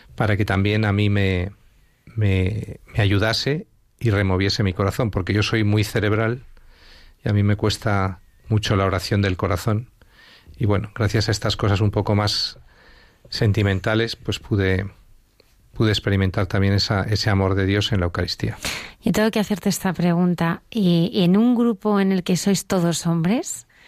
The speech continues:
Speaker 2: ¿cómo se siente la presencia de la Virgen?
Speaker 1: Pues,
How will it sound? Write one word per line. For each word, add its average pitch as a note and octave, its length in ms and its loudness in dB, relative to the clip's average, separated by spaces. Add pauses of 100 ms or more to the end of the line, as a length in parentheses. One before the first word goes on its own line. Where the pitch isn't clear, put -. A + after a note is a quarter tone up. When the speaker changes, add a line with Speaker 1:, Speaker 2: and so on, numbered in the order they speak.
(220)
Speaker 2:
¿cómo F#3+ 240 2
se G3 140 0
siente F#3+ 260 0
la F#3 120 0
presencia F3 500 0
de D#3 80 0
la D#3 120 -2
Virgen? - 420 -6 (2500)
Speaker 1:
Pues, F#2+ 1600 0